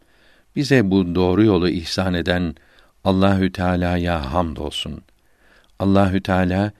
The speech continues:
bizi doğru yola kavuşturmasaydı kendimiz bulamazdık. Rabbimizin peygamberleri doğru sözlü olarak gelmişlerdir. Bu yüksek yola sülûk etmek, girip ilerlemek, yol gösteren rehberi,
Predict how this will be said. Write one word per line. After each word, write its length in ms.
bizi 420
doğru 300
yola 260
kavuşturmasaydı 1120
kendimiz 560
bulamazdık. 640
Rabbimizin 680
peygamberleri 960
doğru 300
sözlü 380
olarak 460
gelmişlerdir. 880
Bu 100
yüksek 500
yola 220
sülûk 520
etmek, 500
girip 380
ilerlemek, 720
yol 400
gösteren 640
rehberi, 580